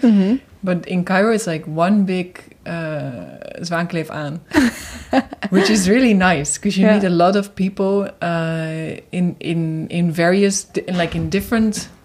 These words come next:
Speaker 2: in different groups, and they come and they go, and, like, some of them leave to another party, and it's like a, it feels very organic.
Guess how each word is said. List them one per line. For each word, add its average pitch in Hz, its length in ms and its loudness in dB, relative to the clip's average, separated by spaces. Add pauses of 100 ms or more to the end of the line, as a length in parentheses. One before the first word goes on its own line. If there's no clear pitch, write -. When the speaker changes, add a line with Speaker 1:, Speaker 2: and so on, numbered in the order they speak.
(380)
Speaker 2:
in 165 160 -6
different 202 340 0
groups, 196 440 0
and 165 180 -6
they 160 80 -4
come 196 340 0
and 156 120 -2
they 160 80 0
go, 175 400 0
and, 156 180 -2
like, 143 280 -8
some 185 260 0
of 170 100 -2
them 147 160 -4
leave 156 220 -6
to 143 100 -8
another 208 260 -2
party, 208 560 2
and 165 120 -4
it's 165 140 -8
like 180 160 -4
a, 165 140 -6 (320)
it 180 80 -10
feels 247 360 -2 (100)
very 196 300 4
organic. 165 520 -2